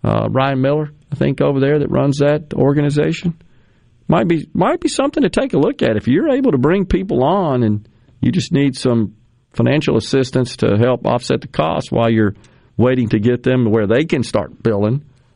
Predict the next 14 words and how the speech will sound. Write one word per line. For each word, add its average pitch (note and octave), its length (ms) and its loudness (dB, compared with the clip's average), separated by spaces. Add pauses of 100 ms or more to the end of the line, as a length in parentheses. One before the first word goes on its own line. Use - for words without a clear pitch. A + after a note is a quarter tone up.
(100)
for - 160 0
their G2+ 140 2
services. A2+ 600 -2 (1300)
Gary D#3+ 400 2
in A2 80 -2
Meridian F#2+ 460 -2
says, A#2+ 240 -2
"My C3 160 0
son D3+ 440 -2
is A#2 140 0
a A#2+ 60 2
law C#3 220 2
enforcement B2+ 420 0
officer B2 380 0